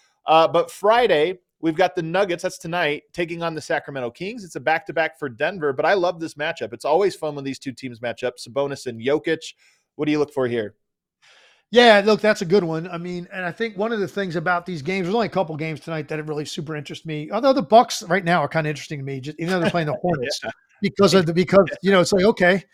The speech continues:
Speaker 2: they're one and five now since Doc got there. Not putting it at,
Speaker 1: Yeah.
Speaker 2: on Doc's feet at all,
Speaker 1: Right,
Speaker 2: obviously.
Speaker 1: right, right,
Speaker 2: He just
Speaker 1: right.
Speaker 2: got there. But I'm just saying, like, they had issues. They were thirty and sixteen. They made a change, and they've won one and five.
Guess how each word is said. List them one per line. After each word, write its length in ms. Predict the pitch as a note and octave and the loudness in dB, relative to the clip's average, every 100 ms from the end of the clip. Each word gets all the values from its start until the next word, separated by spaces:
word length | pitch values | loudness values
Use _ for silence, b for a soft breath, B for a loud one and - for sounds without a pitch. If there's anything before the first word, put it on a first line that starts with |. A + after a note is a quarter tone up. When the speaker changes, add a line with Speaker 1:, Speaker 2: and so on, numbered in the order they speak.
| _ - | _ -2
Speaker 2:
they're 100 | F#3 | 4
one 160 | F#3+ A#3+ | 6 6
and 100 | F#3+ | 4
five 380 | A3+ A#3+ G3 | 8 8 8
now 160 | D#3+ F3 | 4 2
since 220 | D3+ E3 | 2 -2
Doc 320 | - G#3 - | 0 0 0
got 200 | F#3+ E3+ | 0 0
there. 300 | F3 D#3 F3 - - | 2 0 -2 -8 -8
Not 160 | F#3 - | -6 2
putting 220 | A3 G3 | 2 4
it 80 | F3 | 0
at, 80 | |
Speaker 1:
Yeah. 100 | G#2 G#2+ | -2 -4
Speaker 2:
on 180 | E3+ D#3+ | -6 -2
Doc's 380 | F3+ G3 - - _ | 0 0 -2 -12 _
feet 240 | - F3+ | -8 -6
at 140 | D#3 D#3 | -4 -2
all, 260 | F#3 F#3+ D3 | 4 4 4
Speaker 1:
Right, 80 | F3 | 2
Speaker 2:
obviously. 400 | C#3 D#3+ D#3+ D3+ | 2 0 -2 -2
Speaker 1:
right, 160 | F#2 - | -2 -6
right, 140 | F2 F#3 | -6 -6
Speaker 2:
He 60 | |
just 100 | - - | -8 -2
Speaker 1:
right. 80 | G#3+ | 0
Speaker 2:
got 80 | - | 0
there. 120 | D#3 | -6
But 140 | C3+ G3+ | 0 0
I'm 60 | |
just 240 | G3 - - | 2 0 2
saying, 340 | G#3+ G#3 D3+ | 2 2 0
like, 320 | D#3 F3 - _ _ _ _ _ | 0 0 0 _ _ _ _ _
they 120 | E3+ E3 | -2 4
had 240 | A3+ A#3+ | 6 6
issues. 640 | G3+ - G3 F#3+ - - _ _ _ _ _ _ _ _ _ _ - | 4 2 0 -2 -4 -10 _ _ _ _ _ _ _ _ _ _ -8
They 340 | F3 G3+ F#3+ | -2 0 2
were 140 | F#3 F#3+ | 0 2
thirty 340 | - B3 A#3+ | 6 6 6
and 80 | A3 | 0
sixteen. 680 | - A3 - A3 G#3 F#3 F3+ | -4 -6 -4 -2 0 -2 -2
They 100 | F#3 | 0
made 220 | G#3+ G#3 | 4 4
a 40 | |
change, 500 | - A#3 A3 F#3 E3+ | 2 0 0 -2 -2
and 120 | F#3 F3+ | -2 -2
they've 160 | D#3+ | -2
won 220 | F3+ F#3+ | -2 0
one 160 | G3 G#3 | 0 -2
and 80 | E3 | 0
five. 440 | G#3 D#3+ A#2+ - | 0 0 -2 -12